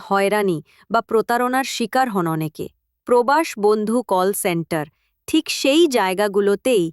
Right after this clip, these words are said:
ঢাল হয়ে কাজ করে। সুতরাং, প্রিয় বন্ধু ও দর্শকবৃন্দ, যদি আপনি নিজে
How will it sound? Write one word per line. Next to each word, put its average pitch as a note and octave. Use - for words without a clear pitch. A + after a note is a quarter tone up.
ঢাল G#3
হয়ে F#3+
কাজ D#3
করে। -
সুতরাং, A#3
প্রিয় C4+
বন্ধু G#3+
ও A3+
দর্শকবৃন্দ, D#3+
যদি C4+
আপনি D4+
নিজে A3+